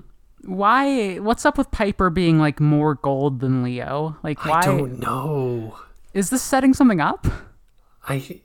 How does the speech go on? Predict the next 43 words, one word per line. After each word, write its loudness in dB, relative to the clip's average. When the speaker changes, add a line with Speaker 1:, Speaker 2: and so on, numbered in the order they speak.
Speaker 2:
it -2
must -2
be, -6
right? -12
'Cause 0
this -2
is, 0
this -2
is -2
the 0
Rick 0
Riordan 0
pattern. -6
Is -4
that -8
if, -6
if -2
he 0
is 0
drawing -2
attention -2
to -12
something -6
that's -8
a -8
bit -6
weird, -2
it's -8
because -4
he's -4
gonna 0
use -4
it -4
in -12
a -8
reveal -6
later. -10
This -6
is -4
just -6
how -4
he -6
writes. -12